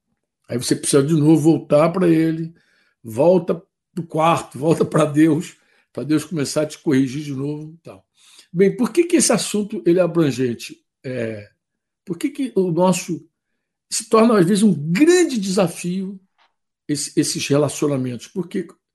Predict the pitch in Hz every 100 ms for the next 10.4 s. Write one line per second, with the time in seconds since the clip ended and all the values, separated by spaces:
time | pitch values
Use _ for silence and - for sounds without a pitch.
0 | _ _ _ - 147 - 135 147 156 135
1 | - 139 139 135 131 113 151 147 - -
2 | 160 - 135 123 135 123 131 - 101 92
3 | _ _ _ _ _ 175 170 233 170 _
4 | _ _ _ _ - 196 226 233 302 -
5 | 220 226 170 185 185 190 196 190 - 262
6 | 233 175 190 214 220 _ _ _ _ _
7 | _ _ 135 170 151 127 135 131 135 139
8 | - 147 - 165 175 180 165 165 147 -
9 | 175 175 165 147 147 196 202 190 165 123
10 | 95 - - _